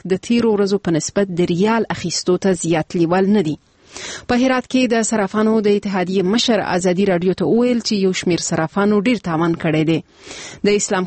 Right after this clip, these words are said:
کلا د سرحدي سیمې له لارې ایران ته د پیسو انتقال په داسې حال کې ډیر شوی چې څو ورځې مخکې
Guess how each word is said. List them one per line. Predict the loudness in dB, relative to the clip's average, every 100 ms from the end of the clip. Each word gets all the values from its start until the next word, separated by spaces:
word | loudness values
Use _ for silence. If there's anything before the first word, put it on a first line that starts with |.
| -2
کلا | 0 0 0
د | -2
سرحدي | -2 0 -2 -2
سیمې | 0 2 2 2
له | 0
لارې | 0 0 0 0
ایران | 2 2 2 0
ته | 0 -2
د | -2
پیسو | -2 0 -2 0
انتقال | -2 -2 0 0 0
په | 0
داسې | -2 0 -2
حال | 0 0 0
کې | 0
ډیر | 0 0
شوی | 0 0 0
چې | 0 0 -4 -20 -16 -2
څو | 0
ورځې | 2 2 2
مخکې | 2 0 0